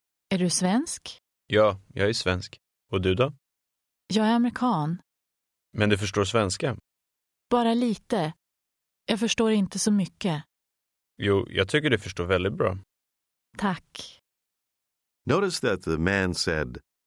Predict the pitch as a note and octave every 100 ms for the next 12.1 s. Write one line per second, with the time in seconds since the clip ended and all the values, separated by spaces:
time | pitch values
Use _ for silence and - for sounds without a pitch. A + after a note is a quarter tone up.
0 | _ - G#2 A2 F#2 _ _ _ _ F2
1 | G2+ A#2 F#2+ E2 D#2 D2+ C2 - _ _
2 | _ _ G2+ G2+ F#2+ F#2+ _ _ _ _
3 | _ _ _ _ _ - G2+ G#2+ G2 G2+
4 | - _ _ _ _ A#2+ G#2+ B2 F3+ D3+
5 | - - G2+ - - C#3+ C3 G2+ E2 C3
6 | D#2+ E2 C#2+ D#2+ G#2+ G2 E2 - - B2+
7 | - E2 C2+ - A2+ G2 - C2 - _
8 | _ _ _ C#3+ E3 F3 C#3+ A#2+ G2+ F#2+
9 | G2+ F2 E2+ - C2+ C#2 B1+ D2 F#2 E2+
10 | D#2 F2+ C#2+ A#1+ - _ _ _ _ _
11 | _ _ _ _ _ G3+ - B3 - E3+
12 | D#3